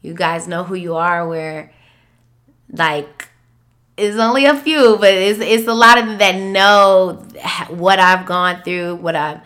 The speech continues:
experienced, and have been able to pray through it with me, just wait with me, just wail with me, allow me to cuss, scream, cry, all of that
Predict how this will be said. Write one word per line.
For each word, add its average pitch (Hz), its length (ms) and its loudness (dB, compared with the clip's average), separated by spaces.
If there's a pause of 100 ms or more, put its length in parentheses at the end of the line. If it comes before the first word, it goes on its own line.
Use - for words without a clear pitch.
(320)
experienced, 175 920 -4
and 170 160 -8
have 156 460 -6
been 170 140 -8
able 170 300 -8
to - 160 -10
pray 190 520 -4
through 190 400 -8
it 185 140 -2
with 190 240 -8
me, 185 260 -8
just 175 320 -10
wait 175 460 -8
with 185 280 -10
me, 180 380 -10 (380)
just 180 320 -4
wail 190 920 4
with 208 240 -2
me, 202 500 -6 (300)
allow 185 340 4
me 185 220 -8
to 165 140 -6
cuss, 214 600 0
scream, 226 1000 -2 (840)
cry, 208 1040 6 (520)
all 240 260 8
of 233 140 0
that 170 400 0